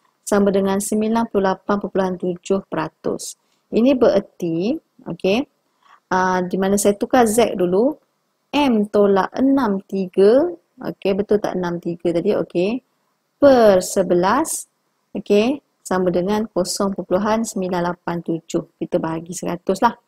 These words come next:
Okey. Jadi di sini murid-murid, okey, cikgu nak keluarkan bagaimanakah bentuknya kalau kita, kalau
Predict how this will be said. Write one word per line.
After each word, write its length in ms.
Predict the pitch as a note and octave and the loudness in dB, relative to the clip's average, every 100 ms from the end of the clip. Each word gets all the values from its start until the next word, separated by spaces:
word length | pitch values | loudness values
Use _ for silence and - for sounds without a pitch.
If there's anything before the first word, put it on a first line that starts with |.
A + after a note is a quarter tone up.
| _ _ _ - | _ _ _ -12
Okey. 400 | E3+ E3+ - E3 - _ _ _ _ | -10 -10 -10 -14 -14 _ _ _ _
Jadi 160 | G3 A3 | 2 4
di 140 | D4 C#4+ | 4 2
sini 160 | C4+ | 2
murid-murid, 500 | B3 G#3+ G3+ A3+ D#4+ - - _ _ - _ _ _ _ _ _ | 2 0 2 2 2 -2 -20 _ _ -20 _ _ _ _ _ _
okey, 400 | F3 F3+ - - | -6 -2 -2 -2
cikgu 400 | - A#3 A#3+ D4+ | 2 2 4 2
nak 160 | A#3 G#3+ | 0 0
keluarkan 640 | B3+ B3 G#3+ G#3 G3+ C#4+ | 4 4 4 0 -2 -2
bagaimanakah 680 | A3 F#3+ G#3 A3 B3 C4 A#3+ | -2 0 0 0 -2 0 0
bentuknya 880 | G3+ G#3 G#3 G#3+ - G#3 A#3+ A#3+ G3+ | 2 0 2 2 2 0 0 0 0
kalau 320 | F#3+ F#3 F#3+ | 0 0 0
kita, 720 | F#3 F#3+ - G#3 G3 F#3+ - - | -2 -10 -2 0 2 0 -4 0
kalau 240 | F#3+ G3+ | 4 4